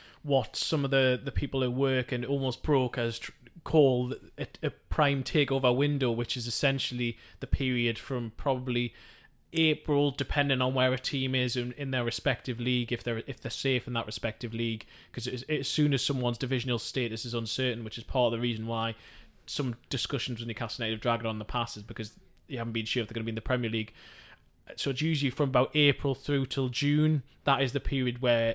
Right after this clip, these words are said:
if a club is gonna be sold, that tends to be the time where it happens, because then you have a full season to look forward to. Um, you can make a material difference potentially in the, in the, in the transfer window. You can plan going forward rather than coming in mid-season and making big upheavals. And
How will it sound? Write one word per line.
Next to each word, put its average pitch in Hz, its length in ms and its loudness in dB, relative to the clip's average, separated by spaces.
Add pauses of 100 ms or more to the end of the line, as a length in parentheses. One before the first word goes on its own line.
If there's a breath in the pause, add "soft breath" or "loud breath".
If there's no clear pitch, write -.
if 151 160 -2
a - 60 -2
club 135 320 -2
is 117 80 -2
gonna 127 160 -6
be 120 80 -4
sold, 117 460 -2
that 117 200 -2
tends 123 320 -6
to - 120 -10
be 123 120 -4
the 113 80 -6
time 117 320 -6
where 113 140 -2
it 110 80 -4
happens, 127 320 -4
because - 340 -8 (540 loud breath)
then 127 320 2
you 120 160 -4
have 120 220 -4
a 123 60 -4
full 135 320 0
season 127 380 2
to 120 80 2
look 117 200 0
forward 120 420 2
to. 120 400 -2 (280 loud breath)
Um, 113 300 -4
you 113 120 -4
can 113 240 -4
make 127 220 2
a 127 40 0
material 117 460 0
difference 117 380 -4
potentially 123 460 -4
in 113 80 -4
the, 117 140 -6
in 120 120 -6
the, 110 180 -6
in 127 80 -6
the 110 80 -8
transfer 113 460 -6
window. 120 200 -2
You 120 140 -2
can 120 160 -4
plan 127 460 0
going 120 220 0
forward 117 420 0
rather 123 240 8
than 120 100 -2
coming 123 260 -4
in 120 140 0
mid-season 117 560 -2
and 113 100 -4
making 113 280 -2
big 113 200 -4
upheavals. 113 600 -4
And 104 100 -8